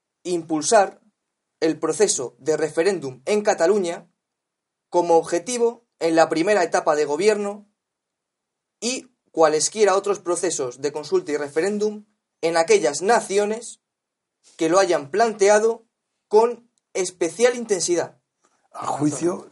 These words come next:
Speaker 2: la intensidad a juicio de Pablo Iglesias. Así, más o menos intensidad, pues Pablo Iglesias decide qué regiones españolas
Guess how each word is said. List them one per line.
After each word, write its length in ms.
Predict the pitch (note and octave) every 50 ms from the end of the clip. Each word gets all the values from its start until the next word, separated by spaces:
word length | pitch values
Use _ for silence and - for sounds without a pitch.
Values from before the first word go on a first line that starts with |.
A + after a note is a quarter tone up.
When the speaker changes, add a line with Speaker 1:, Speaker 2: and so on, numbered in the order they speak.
| D#3 - _
Speaker 2:
la 160 | - E3 D#3 C#3+
intensidad 720 | C#3+ C#3 C3+ - D#3 C#3+ C3 - C3 C3 D3+ D#3+ F3+ -
a 100 | - -
juicio 460 | C#3+ - - - D#3 D3+ D3 E3 F#3 F3+
de 80 | E3+
Pablo 320 | D#3 D3 D3 C#3+ D3 D3 D3
Iglesias. 540 | D#3 F3+ F3+ D#3 - - - - - - _ _ _ _ - - _ _ _ - _ _ _ _ _ _ _ _ _ _ _ _ _ _ _ _
Así, 240 | - - - - C3
más 340 | C3 B2+ C3+ D3 D3+ C#3 -
o 60 | D#3
menos 180 | D#3+ D#3 D#3 D#3+
intensidad, 680 | D#3+ D#3 D3 D#3+ E3 D#3+ D3+ E3+ F3 F3+ G3 A3 A#3+
pues 160 | A#3+ - C3 -
Pablo 320 | _ - D3+ D#3 D3+ D3
Iglesias 440 | C#3+ C#3 D#3 D#3 D3 - C#3+ C3 B2
decide 560 | C#3+ D3+ C#3+ - - C4+ B3 A3+ A3+ A#3+ _ _ _ _ _ _ _ _ _ _ _ _ _ _ _ _
qué 260 | - - D#3+ E3 E3
regiones 500 | E3 E3 E3+ E3+ - C3+ F3+ F#3 F3+ F3+
españolas 580 | F3 E3+ - E3 E3+ E3 E3 E3 E3+ F#3+ G3 G3+